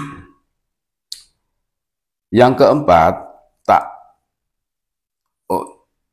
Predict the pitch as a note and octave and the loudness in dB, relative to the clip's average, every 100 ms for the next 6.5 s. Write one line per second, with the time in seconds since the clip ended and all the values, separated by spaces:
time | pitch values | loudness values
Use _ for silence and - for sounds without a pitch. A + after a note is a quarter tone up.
0 | _ _ - B2+ C3+ D#3+ F3 C#3 G#2 G#2+ | _ _ 0 4 6 4 2 0 0 0
1 | G#2+ G2+ - F2 C#2+ - A2+ G2 F2+ - | -2 -8 -4 -2 -2 -2 -4 -4 -10 -10
2 | D#2+ D2+ F2+ G2+ - C#2 C#2+ D#2 D#2 D2+ | -12 -8 -4 -4 -4 -8 -8 -12 -12 -10
3 | D2 - E2+ F2+ F#2 - D#2+ E2+ F#2+ F2 | -10 -8 -4 -2 -4 -4 -2 -2 -2 -6
4 | - D2+ C#2 C2+ - E2+ F#2 F2 D#2 D2 | -8 -6 -4 -4 -6 -6 -6 -4 -4 -4
5 | - G2 - - E2+ D#2 D2+ - C#2+ C#2 | -4 -6 -6 -10 -12 -8 -8 -8 -10 -10
6 | - F2+ G#2+ C3 B2+ | -6 -4 -4 -8 -18